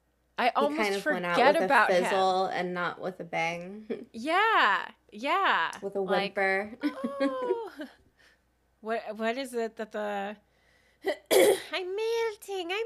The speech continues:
Speaker 1: melting," you know, like, just enough. Away he
Speaker 2: Mm-hmm.
Speaker 1: goes. It's just, it's, it's an, it's a fun ending.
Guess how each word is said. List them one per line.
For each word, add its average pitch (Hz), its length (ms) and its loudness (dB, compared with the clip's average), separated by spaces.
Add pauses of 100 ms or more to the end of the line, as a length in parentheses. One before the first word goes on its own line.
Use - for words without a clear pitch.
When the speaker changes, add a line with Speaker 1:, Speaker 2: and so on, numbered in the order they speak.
(120)
Speaker 1:
melting," 494 1200 2
you 220 100 -6
know, 220 160 0
like, 220 200 0
just 240 240 -12
enough. 208 600 2 (880)
Away 247 280 0
he 233 80 0
Speaker 2:
Mm-hmm. 185 120 -4
Speaker 1:
goes. 185 520 -4
It's - 260 -10
just, 240 260 -10
it's, - 400 -10 (680)
it's 254 160 -4
an, 285 180 -4 (1300)
it's 294 180 -2
a 339 140 0
fun 320 480 0 (100)
ending. 349 600 -6